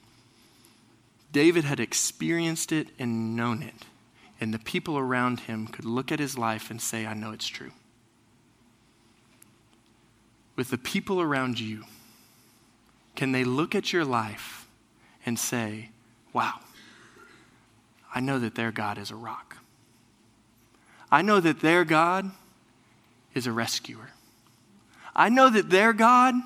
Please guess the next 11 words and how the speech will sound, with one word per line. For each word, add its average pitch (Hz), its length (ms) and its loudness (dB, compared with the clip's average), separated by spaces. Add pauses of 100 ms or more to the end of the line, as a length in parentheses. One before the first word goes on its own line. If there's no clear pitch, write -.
(1400)
is 135 140 -2
a 127 60 2
rewarder. 120 680 -2 (960)
I 151 60 2
know 220 120 4
that 156 220 2
their 185 200 4
God 208 460 0 (360)
has 127 220 -8
resourced 123 760 -6 (100)
them. - 300 -18